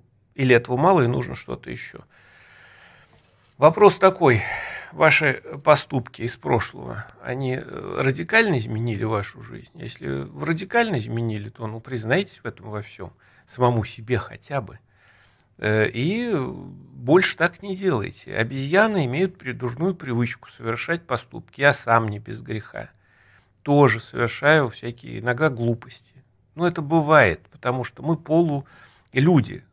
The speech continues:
С разумом у нас напряжённо. У нас слишком много от обезьян ещё осталось. У нас слишком часто наш хвост виляет нами самими.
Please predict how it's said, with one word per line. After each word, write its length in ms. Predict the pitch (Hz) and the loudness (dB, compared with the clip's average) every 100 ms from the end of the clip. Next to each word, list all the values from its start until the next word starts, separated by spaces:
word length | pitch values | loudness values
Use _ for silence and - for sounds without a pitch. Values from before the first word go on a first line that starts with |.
| _ | _
С 140 | - | 0
разумом 420 | 151 175 151 117 120 | 6 8 6 0 2
у 20 | |
нас 240 | 151 147 | 0 0
напряжённо. 840 | 135 - 185 185 127 104 107 110 _ | -8 -10 -8 -8 -6 -8 -10 -18 _
У 60 | |
нас 180 | 127 131 | -4 -4
слишком 420 | - 190 - - 120 | -4 -10 -10 -14 -10
много 360 | 156 185 147 - _ _ | -6 -6 -6 -12 _ _
от 180 | 120 123 | -10 -10
обезьян 580 | 131 151 143 160 151 107 | -6 -4 -2 4 4 4
ещё 300 | 98 - 110 | -8 -14 -16
осталось. 640 | - - 104 95 - _ _ _ _ _ - | -16 -14 -14 -14 -20 _ _ _ _ _ -4
У 40 | |
нас 140 | 127 120 | -4 -4
слишком 500 | 160 175 - 127 120 _ _ _ _ _ | -4 -6 -6 -12 -12 _ _ _ _ _
часто 440 | - 160 156 - | 0 0 0 -10
наш 320 | 120 117 113 - | -4 -2 -2 -10
хвост 520 | - 165 185 180 117 | -8 0 0 -2 -8
виляет 480 | 117 127 143 127 123 | -4 0 0 0 -4
нами 220 | 123 117 | -6 -6
самими. 440 | - 131 120 95 | -12 -16 -16 -18